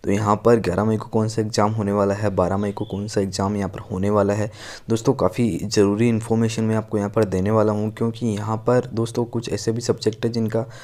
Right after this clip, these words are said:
अ, सेम डे को जो है एग्जाम होगा। तो अगर आप एप्लीकेशन फॉर्म फिल कर रहे हैं तो उससे पहले इस डेट शीट को ज़रूर से देख लीजिएगा, इस शेड्यूल को ज़रूर से देख लीजिएगा दोस्तों। तो चलिए पूरी वीडियो को करते हैं स्टार्ट। And दोस्तों, वीडियो पसंद आए तो प्लीज़ लाइक और शेयर ज़रूर कर दीजिएगा। चैनल पर नए हो तो चैनल को सब्सक्राइब कर लेना दोस्तों।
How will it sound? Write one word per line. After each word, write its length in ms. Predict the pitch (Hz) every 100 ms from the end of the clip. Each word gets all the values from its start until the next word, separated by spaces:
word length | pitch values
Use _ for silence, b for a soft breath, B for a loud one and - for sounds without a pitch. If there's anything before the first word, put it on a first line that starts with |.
| B B 113
अ, 100 | 110
सेम 400 | - 113 113 117
डे 140 | 113
को 180 | 113 117
जो 140 | 110 113
है 120 | 120
एग्जाम 440 | 113 110 101 101
होगा। 280 | 104 92 98
तो 200 | 98 110
अगर 160 | 107 120
आप 160 | 120
एप्लीकेशन 400 | 117 113 113 -
फॉर्म 280 | 117 - 117
फिल 300 | 113 - 110
कर 160 | 110 110
रहे 140 | 104
हैं 280 | 110 110 110
तो 220 | 113 117 B B B -
उससे 180 | 120 135
पहले 380 | 127 98 101 120
इस 240 | 110 -
डेट 320 | 107 95 107
शीट 260 | - 110 110
को 120 | 117
ज़रूर 280 | 110 90 107
से 140 | -
देख 260 | 104 98 -
लीजिएगा, 380 | 98 95 95 - -
इस 100 | -
शेड्यूल 240 | 101 107
को 140 | 113
ज़रूर 300 | 107 95 110
से 120 | - 110
देख 240 | 101 101
लीजिएगा 260 | 95 90 90
दोस्तों। 140 | 90
तो 280 | - 120 127
चलिए 320 | - 104 127
पूरी 240 | 131 117
वीडियो 240 | 110 104 113
को 60 |
करते 300 | 113 95 104
हैं 60 | 113
स्टार्ट। 380 | 113 98 104 - B B B -
And 160 | 113 117
दोस्तों, 240 | 120 131
वीडियो 160 | 117 120
पसंद 300 | 117 127 120
आए 80 |
तो 80 | 120
प्लीज़ 260 | 117 120 -
लाइक 200 | 98 101
और 80 | 107
शेयर 240 | - 110 113
ज़रूर 320 | 101 95 95
कर 100 | 101
दीजिएगा। 320 | 98 101 107 117
चैनल 320 | - 113 127
पर 100 | 131
नए 140 | 123
हो 140 | 127 127
तो 120 | -
चैनल 260 | 98 101
को 100 | 101
सब्सक्राइब 480 | 110 113 - 101 120 -
कर 140 | 104
लेना 220 | 98 82
दोस्तों। 360 | 80 - -